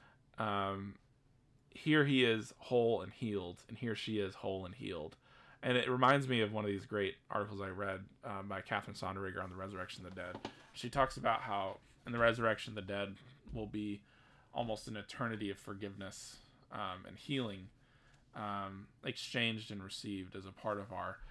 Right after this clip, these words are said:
not only the healing of our physical bodies, but of our social bodies as well. And here in that scene, I, I see that just so poignant right before us, that he opens up his eyes and he sees this person healed and whole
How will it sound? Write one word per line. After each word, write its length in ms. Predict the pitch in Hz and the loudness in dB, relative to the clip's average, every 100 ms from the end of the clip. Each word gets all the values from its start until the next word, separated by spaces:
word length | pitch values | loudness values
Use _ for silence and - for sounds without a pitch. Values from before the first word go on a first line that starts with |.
| - - | -16 0
not 200 | 127 127 | 6 8
only 320 | 120 117 107 | 6 2 -4
the 140 | 98 98 | -6 -10
healing 480 | - 127 113 101 | -4 -2 0 -2
of 120 | 98 95 | -6 -6
our 300 | 92 92 - | -4 -4 -4
physical 360 | - 147 127 104 | 0 0 0 -6
bodies, 440 | 92 87 78 76 - | -4 -4 -6 -12 -10
but 100 | 104 | -8
of 100 | 98 | -8
our 100 | 90 | -8
social 340 | - 104 104 | -6 -6 -6
bodies 380 | 101 87 87 117 | -8 -6 -8 -12
as 120 | 101 | -14
well. 300 | 90 90 80 - _ _ _ - - - - - | -10 -8 -8 -12 _ _ _ -20 -20 -20 -20 -10
And 160 | 120 | -8
here 240 | 107 147 135 | -4 2 4
in 60 | |
that 180 | 123 104 | 4 0
scene, 280 | - 120 107 | -2 -4 -2
I, 80 | 95 | -4
I 240 | - - | -8 -12
see 200 | - 120 | -8 -4
that 220 | 107 92 | -2 -4
just 340 | 101 98 - 104 | -6 -10 -10 -8
so 140 | 113 | -6
poignant 500 | 95 - 110 104 92 98 | -6 -8 -8 -6 -8 -8
right 180 | 98 - | -10 -10
before 340 | 92 - 95 | -12 -6 -6
us, 180 | 92 - - - - - - | -6 -8 -18 -20 -20 -20 -10
that 120 | 107 | -6
he 100 | 107 | -2
opens 280 | 110 110 123 | 0 -2 -4
up 100 | 104 | -6
his 100 | 101 | -4
eyes 260 | 98 95 95 | -2 -2 -4
and 80 | 98 | -8
he 80 | 92 | -12
sees 280 | - 98 117 | -10 -10 -10
this 160 | 92 | -12
person 400 | - - 87 - 95 | -12 -10 -10 -12 -12
healed 260 | 92 87 - | -10 -10 -12
and 80 | |
whole 380 | - - - - | -14 -12 -10 -12